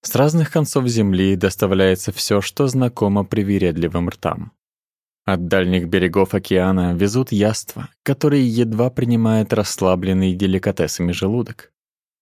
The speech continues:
Они отрыгивают пищу, чтобы есть, едят, чтобы отрыгнуть, и собранным по всему свету угощениям недостается даже чести быть переваренными.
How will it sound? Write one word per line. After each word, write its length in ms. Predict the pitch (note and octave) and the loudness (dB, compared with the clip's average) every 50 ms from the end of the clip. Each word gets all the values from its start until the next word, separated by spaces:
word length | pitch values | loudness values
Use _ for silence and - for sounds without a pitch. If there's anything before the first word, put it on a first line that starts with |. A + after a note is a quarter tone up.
| _ _ _ _ _ _ _ _ _ | _ _ _ _ _ _ _ _ _
Они 360 | - A2 G2+ G2+ G2+ G2+ G#2+ G#2+ | -2 0 0 2 2 2 4 4
отрыгивают 760 | G#2 G2+ - - C3 B2+ A#2+ A#2+ A#2 A2+ A#2 A2+ A2+ - - | 2 2 0 0 0 2 2 2 2 2 2 2 0 -2 -2
пищу, 320 | - - G#2+ - - - | -2 -2 0 0 -2 -4
чтобы 340 | A2 - - A2 F#2+ G2 G2+ | -4 -4 -4 -4 0 0 0
есть, 560 | G2 F#2 - - - - - - - - - _ _ _ _ _ - | 0 0 -2 -4 -4 -6 -8 -12 -12 -16 -20 _ _ _ _ _ -4
едят, 460 | G#2 F#2 F#2+ F2+ E2 D#2+ F#2+ F2+ F2 | 0 2 2 2 2 2 2 2 2
чтобы 380 | - - - - F#2+ E2+ F#2+ F2+ | 0 -4 -4 -2 0 2 2 0
отрыгнуть, 680 | F2+ - - G2+ F2 E2+ F2+ F2+ F2+ F2+ - - - _ _ _ _ _ _ _ _ _ - | 0 0 -2 -2 -2 -2 0 0 -2 -2 -4 -8 -16 _ _ _ _ _ _ _ _ _ -2
и 80 | A2+ | -2
собранным 640 | G#2+ - - D#3+ D3+ C#3+ D3 C#3+ C#3 C#3+ C#3 C3+ B2+ | -2 0 0 0 2 2 2 2 2 2 2 0 0
по 100 | - C3+ | -2 -2
всему 280 | - - - B2+ B2 | -2 -2 -2 0 0
свету 420 | A#2 - - A2 G#2 G#2 - A2 G#2 | -2 -2 -2 0 0 2 2 2 2
угощениям 840 | G2+ F#2+ G#2 G2 - - - F#2+ F#2 F#2 F#2+ F#2 F#2 F2+ F2+ F2+ | 2 2 0 0 0 -2 0 0 0 2 2 0 0 0 0 0
недостается 760 | F#2+ F#2+ F2 F#2+ - - - F#2+ F#2 F#2 F#2+ F#2+ - - A#2 | 0 2 0 0 -2 0 0 2 2 2 2 0 0 -2 -2
даже 360 | G#2 G#2 G#2 A2+ A2+ A2+ A#2 A2+ | -2 0 0 0 0 0 -2 -2
чести 420 | - - A#2+ A#2 - - - A#2 | -2 -2 -2 -2 -2 -4 -6 -4
быть 260 | G#2 F#2 F#2+ F2 - | -2 -2 -2 -2 -2
переваренными. 840 | - G2 F#2 G2+ G2+ A#2 A2+ A2 F#2+ - - - - - F#2+ A#2 | -2 0 0 0 2 2 2 0 0 -2 -6 -10 -10 -12 -14 -16